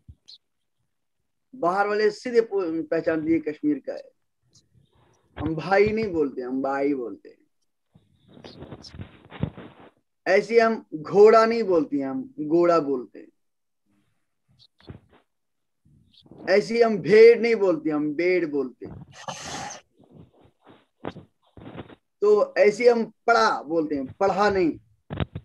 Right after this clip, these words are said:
हालांकि पढ़ा हो गया लेटना, नीचे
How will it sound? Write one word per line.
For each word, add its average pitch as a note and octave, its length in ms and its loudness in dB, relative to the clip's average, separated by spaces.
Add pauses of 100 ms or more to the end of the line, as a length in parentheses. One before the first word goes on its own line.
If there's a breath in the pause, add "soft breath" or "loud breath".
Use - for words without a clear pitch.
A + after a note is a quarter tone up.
(720)
हालांकि G#3 260 -2
पढ़ा G#3 420 -2
हो A#3 200 6
गया B3 360 4 (880)
लेटना, A2+ 800 0 (3000)
नीचे G#3+ 640 4